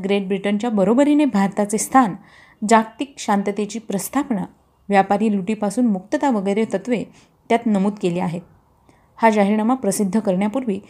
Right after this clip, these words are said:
त्यांनी महात्मा गांधींना दाखवला होता आणि त्यांनी त्यास संमती दर्शवली होती. टिळकांच्या ग्रंथसंपदेबद्दल सांगायचं झाल्यास, टिळकांनी बहुतेक मराठी लेखन हे स्फुट लेखन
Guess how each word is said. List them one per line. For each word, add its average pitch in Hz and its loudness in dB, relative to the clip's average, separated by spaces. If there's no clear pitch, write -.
त्यांनी 233 4
महात्मा 220 0
गांधींना 208 2
दाखवला 190 0
होता 240 -2
आणि 214 4
त्यांनी 214 4
त्यास 226 -2
संमती 233 2
दर्शवली 175 -4
होती. 180 -4
टिळकांच्या 320 6
ग्रंथसंपदेबद्दल 240 2
सांगायचं 202 -2
झाल्यास, 208 0
टिळकांनी 226 2
बहुतेक 262 4
मराठी 226 2
लेखन 220 0
हे 262 2
स्फुट 226 -2
लेखन 208 0